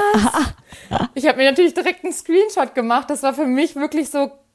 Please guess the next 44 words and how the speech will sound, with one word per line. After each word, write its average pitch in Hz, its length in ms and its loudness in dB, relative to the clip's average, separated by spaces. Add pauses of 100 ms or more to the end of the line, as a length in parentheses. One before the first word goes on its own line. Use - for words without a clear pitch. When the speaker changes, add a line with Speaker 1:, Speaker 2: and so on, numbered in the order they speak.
Speaker 1:
"Krass, - 560 -8
ich - 240 -8
bin 226 140 -4
jetzt 202 300 -10
die, 208 300 -6 (300)
die 214 120 -2
ein 196 220 -4
Buch 247 260 -6
geschrieben 202 640 -10
hat." 233 380 -6 (340)
Speaker 2:
Wow. 127 440 2
Speaker 1:
Und - 240 -2 (180)
ja, 196 240 4
das 226 240 2
war 240 220 4
tatsächlich 208 580 -2
ein 202 120 -4
krasses 262 400 -8
Erlebnis. 294 520 -6 (100)
Und 330 400 -4
dann, 269 440 -4 (380)
ich 202 100 -16
hab 233 100 -6
ja 214 120 2
zwei 190 360 -4
Wohnsitze. 269 560 -4
Einmal 185 540 -6
haben 180 120 -12
wir 170 80 -8
einen 165 100 -12
Bauernhof 208 560 -6
auf 170 180 -8
dem 170 120 -14
Dorf 202 520 -6
mit 208 180 -8
meiner 196 240 -8
Family 233 560 -4
und 185 260 -8
dann 170 520 -6
leben 180 240 -6
mein 170 160 -6
Mann 170 160 -6
und 175 140 -10
ich 175 280 -10